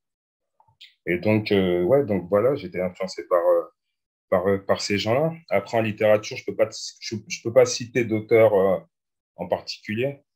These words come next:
mais, euh, c'est, moi, ce qui m'intéresse beaucoup, c'est le style, euh, c'est le style d'écriture. En fait, ce qui va faire que je vais, que je vais lire un,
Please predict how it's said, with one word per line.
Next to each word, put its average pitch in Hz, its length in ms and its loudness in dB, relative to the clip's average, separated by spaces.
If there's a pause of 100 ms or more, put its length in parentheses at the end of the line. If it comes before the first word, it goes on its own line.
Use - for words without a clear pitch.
(600)
mais, 82 360 -4
euh, 78 840 -4 (920)
c'est, 107 280 -4
moi, 135 220 4
ce - 140 -12
qui 147 100 -2
m'intéresse 135 460 2
beaucoup, 139 300 -8
c'est 147 200 -6
le 110 140 -2
style, 127 400 -10
euh, 104 300 2 (380)
c'est - 160 -6
le 107 80 -2
style 110 300 -10
d'écriture. 92 520 -8 (100)
En 92 120 -4
fait, 123 160 2
ce - 100 -14
qui 110 120 -6
va 107 140 6
faire 113 320 4
que 98 120 -2
je 95 100 -10
vais, 98 320 0 (600)
que 101 80 -2
je 95 80 -6
vais 104 120 2
lire 107 260 2
un, 95 480 2